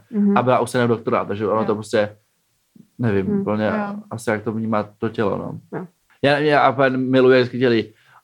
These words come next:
Speaker 2: "O, ty kurdy, co mají ten botox v té desce na, nafoukané." A já, "Pičo, kdyby dělali botox do držky, tak už v životě nepromluvíš, protože botox se dává
Speaker 1: Mhm.
Speaker 2: tam, kde jakoby pak to umrtvíš, to místo, a
Speaker 1: Aby
Speaker 2: proto
Speaker 1: se to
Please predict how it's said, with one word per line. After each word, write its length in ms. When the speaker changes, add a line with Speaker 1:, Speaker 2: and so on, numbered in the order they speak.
Speaker 2:
"O, 340
ty 260
kurdy, 520
co 100
mají 220
ten 200
botox 400
v 20
té 140
desce 600
na, 220
nafoukané." 560
A 80
já, 120
"Pičo, 260
kdyby 200
dělali 200
botox 500
do 180
držky, 640
tak 120
už 100
v 40
životě 280
nepromluvíš, 560
protože 160
botox 300
se 60
dává 180
Speaker 1:
Mhm. 80
Speaker 2:
tam, 140
kde 100
jakoby 220
pak 180
to 80
umrtvíš, 480
to 120
místo, 240
a 20
Speaker 1:
Aby 60
Speaker 2:
proto 160
Speaker 1:
se 20
to 40